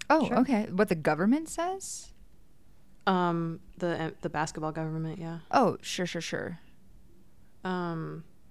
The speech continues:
Speaker 3: it says that if they retire before their contract is up, their contract is void.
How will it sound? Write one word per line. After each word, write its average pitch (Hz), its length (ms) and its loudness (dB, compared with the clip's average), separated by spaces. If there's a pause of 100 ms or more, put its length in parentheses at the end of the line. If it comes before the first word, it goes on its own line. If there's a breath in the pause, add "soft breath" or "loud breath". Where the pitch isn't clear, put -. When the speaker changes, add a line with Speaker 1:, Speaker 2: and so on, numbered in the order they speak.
(920)
Speaker 3:
it 170 160 -6
says 170 380 -2
that 175 480 -2 (140)
if 170 180 -4
they 160 140 -2
retire 156 680 -2
before 160 280 -6
their 151 160 -4
contract 156 600 -6
is 175 120 -6
up, 170 260 -4 (120)
their 160 160 0
contract 151 540 -4
is 147 120 -8
void. 131 380 -6